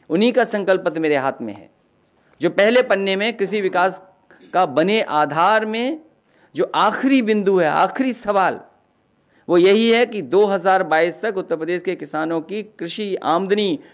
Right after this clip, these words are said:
को दोगुना करने के लिए एक विस्तृत रोड मैप तैयार किया जाएगा। ये भारतीय जनता पार्टी का संकल्प पत्र है। इसीलिए जो सवाल आपने पूछा है, भारतीय जनता पार्टी इन सवालों का जवाब नहीं देना चाहती है।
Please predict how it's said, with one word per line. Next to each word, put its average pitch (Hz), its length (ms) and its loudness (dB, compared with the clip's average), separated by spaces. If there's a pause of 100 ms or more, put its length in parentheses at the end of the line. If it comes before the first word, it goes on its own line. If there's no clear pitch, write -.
को 180 140 2
दोगुना 190 500 2
करने 175 360 -2
के 170 180 -2
लिए 180 260 4
एक 185 240 0
विस्तृत 185 460 -2
रोड 160 260 0
मैप 160 300 -2
तैयार 151 240 0
किया 143 260 -2
जाएगा। 143 440 2 (280)
ये 202 60 0
भारतीय 185 380 -2
जनता 214 260 -2
पार्टी 196 220 -2
का 208 100 -2
संकल्प 202 380 -6
पत्र 202 240 -6
है। 165 180 -10 (1300)
इसीलिए 262 420 4
जो 254 80 4
सवाल 233 440 2
आपने 208 280 0
पूछा 175 340 -8
है, 107 240 -10 (1700)
भारतीय 208 440 0
जनता 233 300 2
पार्टी 175 360 0
इन 240 240 -2
सवालों 175 500 -2
का 175 120 -2
जवाब 139 360 0
नहीं 202 160 2
देना 185 240 0
चाहती 123 340 -8
है। - 160 -20